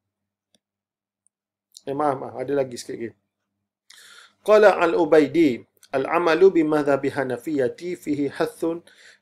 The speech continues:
li zawjati ala tahalli bi khuluqin wafa wa mu'awam-, wa mu'awanati azwajihim fi sarra wa dharra." Jadi mengikut, uh, pendapat Syekh Ubaidi, dia kata berpegang dengan mazhab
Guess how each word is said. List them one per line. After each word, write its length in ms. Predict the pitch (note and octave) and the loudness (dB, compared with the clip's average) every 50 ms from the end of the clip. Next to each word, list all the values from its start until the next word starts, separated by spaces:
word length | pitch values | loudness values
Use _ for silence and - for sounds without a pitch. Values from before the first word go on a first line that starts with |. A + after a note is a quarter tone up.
| _ - | _ -4
li 80 | D3 D3 | -2 -2
zawjati 640 | C3 C3+ E3 D#3 D3 C#3 C#3 F3 E3+ D#3 - - | 0 2 0 0 0 0 0 0 0 0 0 -4
ala 240 | - D#3 D3 C#3+ C#3 | -6 -2 -2 -2 -2
tahalli 400 | - - - - - D#3+ D#3 D3+ | -2 -6 -8 -4 -4 -2 -2 -2
bi 160 | C#3+ C3+ C#3+ | -4 -4 -6
khuluqin 560 | C#3+ - - D3+ D3 C#3+ C#3+ C#3+ - C#3 C3+ B2+ | -6 -4 -4 -4 -4 -4 -4 -4 -6 -8 -6 -4
wafa 480 | B2+ B2 B2+ - D#3 C#3+ C#3 - _ _ _ | -6 -6 -6 -2 -2 -2 -2 -4 _ _ _
wa 160 | - B2+ A#2+ | -10 -10 -10
mu'awam-, 560 | B2 C3 - B2+ B2+ B2+ B2+ B2+ A#2+ A#2 - | -10 -10 -10 -8 -6 -6 -6 -6 -8 -10 -12
wa 240 | - C3 B2+ B2 A#2+ | -8 -6 -4 -4 -4
mu'awanati 800 | B2 B2+ - - C3 B2+ B2+ C3+ C#3 C#3 C#3 C3 - E3 D#3 - | -6 -8 -8 -8 -8 -6 -4 -4 -4 -4 -6 -8 -10 -10 -10 -10
azwajihim 560 | C#3 A#2 A#2 A#2+ C3 B2 A#2+ A#2 B2 D3 D3 | -10 -10 -10 -10 -10 -10 -10 -8 -8 -8 -8
fi 160 | C#3 - C#3+ | -8 -10 -14
sarra 320 | - - - C3 B2+ B2 - | -12 -10 -8 -8 -8 -6 -8
wa 160 | - C3 B2 A#2 - | -6 -6 -6 -6 -6
dharra." 320 | A#2+ A#2 A2 A2+ A#2 - _ _ _ _ _ _ - - _ _ _ - | -8 -10 -8 -8 -12 -12 _ _ _ _ _ _ -20 -20 _ _ _ -4
Jadi 220 | C3+ C#3+ E3 F#3 | -4 0 0 2
mengikut, 400 | F3+ F3 F3 E3+ - G#3+ F#3 - - - | 0 0 -6 -6 -2 0 0 0 0 -2
uh, 240 | - E3 E3 D#3+ - | -10 -10 -8 -10 -10
pendapat 480 | - D3+ D#3 D#3+ D#3 - D#3+ D3+ - | -10 -8 -8 -8 -6 -4 -4 -4 -4
Syekh 220 | - - - D3 D3 | -6 -4 -4 -2 -2
Ubaidi, 720 | D#3 D3 C3+ C#3 C3 B2+ A#2+ A#2+ C3+ D3 E3 F3 F#3 G3 - - _ | -2 -2 0 0 -2 -2 -4 -4 -2 0 0 2 0 -2 -4 -8 _
dia 100 | - C3+ B2 - | -8 -8 -6 -6
kata 420 | C3 B2 - - E3 E3 E3 D#3 | -8 -10 -8 -6 -4 -2 -2 -2
berpegang 540 | C#3 C#3+ - - D3 C3+ B2+ E3 E3 D3 C#3 | -2 -4 -6 -6 -8 -8 -6 -6 -6 -4 -4
dengan 180 | C#3 C3+ C#3 | -6 -6 -6
mazhab 240 | C3+ C3+ C3 - B2 | -6 -6 -6 -6 -6